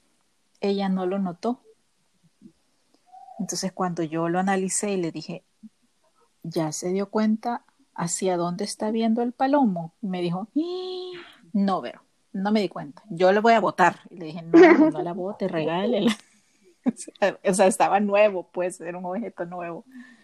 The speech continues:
Pero lo cambiamos a dos corazones de cristal. Dos corazones rojos iguales de cristal. Y aquí pueden haber muchas opciones. Les voy a mencionar varias solamente para que ustedes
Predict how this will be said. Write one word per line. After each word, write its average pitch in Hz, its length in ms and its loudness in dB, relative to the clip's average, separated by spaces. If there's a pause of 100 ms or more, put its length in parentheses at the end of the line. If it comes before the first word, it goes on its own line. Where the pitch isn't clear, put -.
(800)
Pero 233 240 0
lo 233 180 -6
cambiamos 247 880 0 (1120)
a 196 160 -2
dos 180 160 -4
corazones 170 520 -8
de 220 100 -4
cristal. - 500 -12 (600)
Dos 180 180 -6
corazones 170 600 -6
rojos 226 480 -4
iguales 214 680 -6 (160)
de 185 180 -6
cristal. - 580 -12 (1000)
Y 262 120 2
aquí 262 220 -2
pueden 254 280 0
haber 233 260 0
muchas 214 460 2
opciones. 233 460 -2
Les 170 120 -6
voy 180 140 -4
a 185 80 -2
mencionar 226 560 2
varias 233 440 2
solamente 214 600 -6
para 226 240 -8
que 196 140 -8
ustedes 196 760 -6